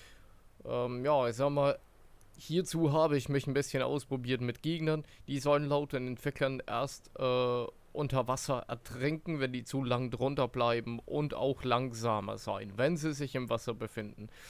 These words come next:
Ich habe das ausprobiert, meine Gegner sind en-, entweder kaum in das Wasser hineingegangen oder aber kaum waren die mit dem Kopf unterhalb drin, sofort wieder raus. Ja, also wirklich passiert es hier nix.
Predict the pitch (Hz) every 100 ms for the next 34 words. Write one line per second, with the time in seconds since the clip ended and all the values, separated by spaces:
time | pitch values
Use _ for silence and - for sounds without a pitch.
0 | - - 147 - 143 101 175 - 156 139
1 | 156 143 139 139 127 160 165 156 - 139
2 | - 139 139 - 147 - 160 156 135 -
3 | 147 147 165 185 151 143 - 131 - 131
4 | 131 127 143 147 147 135 135 135 - -
5 | - - - - - 160 175 160 135 -
6 | 120 120 120 117 - - - - - -
7 | - 147 151 143 127 120 127 123 120 110
8 | - 160 170 - - 139 127 110 113 -
9 | 139 139 135 - - - - 120 - 135
10 | 131 127 135 123 104 104 110 - - -
11 | - 104 104 - 131 135 - 131 180 170
12 | 156 - 143 120 135 135 - - - 107
13 | 101 - -